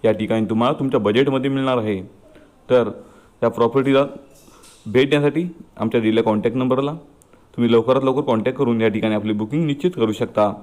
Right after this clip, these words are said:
मित्रांनो, आजच्या आपल्या प्लॉटपासून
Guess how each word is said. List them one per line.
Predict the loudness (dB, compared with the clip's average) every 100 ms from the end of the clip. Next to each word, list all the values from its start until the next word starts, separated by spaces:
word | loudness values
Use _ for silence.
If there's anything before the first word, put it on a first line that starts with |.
| -20 -20 _ _ -20 _ _ _ _ _
मित्रांनो, | -8 -2 0 -2 -8 -16 _ _ _ _ -6
आजच्या | -4 0 0
आपल्या | 0
प्लॉटपासून | 0 0 -2 -6 -20 _ -2 -2 0 -4